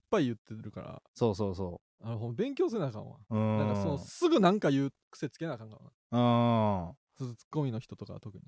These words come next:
Speaker 2: そう、やっぱラップしてる人は
Speaker 1: うん。
Speaker 2: 脳みそから口までの距離が近いし、
Speaker 1: 近い。
Speaker 2: で、その天気分かる人は眉毛と眉毛の距離近いからな。
Speaker 1: そう、全員そうちゃうわ。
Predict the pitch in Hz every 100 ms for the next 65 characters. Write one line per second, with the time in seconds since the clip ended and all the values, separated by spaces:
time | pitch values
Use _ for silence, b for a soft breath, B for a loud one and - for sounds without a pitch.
0 | _ - 117 104 98 101 113 143 _ 208
1 | 320 285 277 - 131 120 104 101 135 165
2 | 180 165 127 113 104 - 135 110 101 92
3 | 110 95 - 104 87 95 90 - 90 _
4 | - 98 104 - 262 294 123 110 120 113
5 | - 98 92 107 180 165 104 107 113 101
6 | 101 95 - 131 90 - 170 160 175 262
7 | 311 349 - 240 240